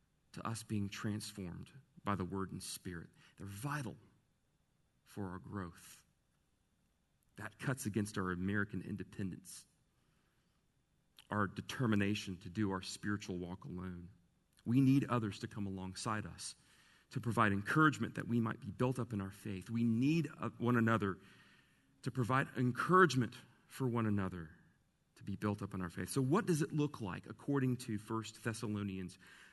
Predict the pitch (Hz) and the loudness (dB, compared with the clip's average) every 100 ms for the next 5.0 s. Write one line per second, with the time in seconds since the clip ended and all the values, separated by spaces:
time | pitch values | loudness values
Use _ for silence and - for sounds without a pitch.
0 | _ - 156 127 113 101 - 110 120 139 | _ -2 2 2 2 -2 -2 0 2 2
1 | 147 131 131 123 110 101 92 85 135 _ | 0 -4 -4 -4 -6 -8 -8 -12 -18 _
2 | _ _ _ _ _ _ _ _ _ _ | _ _ _ _ _ _ _ _ _ _
3 | - _ _ _ _ _ _ _ _ - | -20 _ _ _ _ _ _ _ _ -8
4 | 120 123 113 113 - 151 107 80 - | -2 0 0 -2 0 0 0 -6 -14